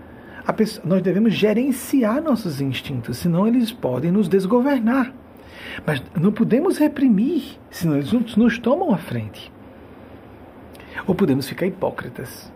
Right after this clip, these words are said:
ou com vida dupla. Vocês compreendem? Vejam só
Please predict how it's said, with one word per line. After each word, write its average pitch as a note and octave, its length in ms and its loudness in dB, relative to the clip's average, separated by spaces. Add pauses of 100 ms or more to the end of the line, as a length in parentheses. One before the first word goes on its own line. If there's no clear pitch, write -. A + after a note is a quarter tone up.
(100)
ou - 80 -2
com - 140 0
vida A#2+ 260 -2
dupla. B2+ 380 -8 (960)
Vocês G#3+ 240 0
compreendem? A#3+ 520 0 (1000)
Vejam F3 260 2
só F3+ 260 -4